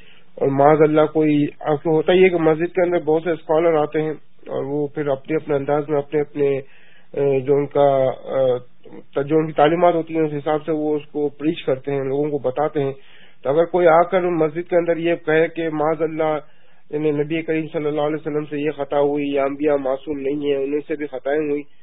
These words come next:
تو اب عوام الناس کے حساب سے ہمیں، ہمارا عقیدہ تو مضبوط ہے کہ چلیں الحمدللہ، اے، یہ آدمی اپنی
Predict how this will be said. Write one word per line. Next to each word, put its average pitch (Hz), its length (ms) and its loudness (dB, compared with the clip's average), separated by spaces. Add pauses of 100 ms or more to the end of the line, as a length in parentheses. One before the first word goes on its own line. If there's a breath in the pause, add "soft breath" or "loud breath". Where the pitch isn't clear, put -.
(340)
تو 127 60 -4
اب 143 180 0
عوام 175 340 4
الناس 202 380 0
کے 196 100 0
حساب 196 280 -4
سے 196 160 0
ہمیں، 190 340 0 (420)
ہمارا 180 320 0
عقیدہ 190 360 -4
تو 185 100 -6
مضبوط 165 400 -6
ہے 170 100 -2
کہ 165 160 -6
چلیں 165 260 -2
الحمدللہ، 165 680 -4 (480 soft breath)
اے، 143 200 -4
یہ 160 180 0
آدمی 160 400 0
اپنی 160 280 -6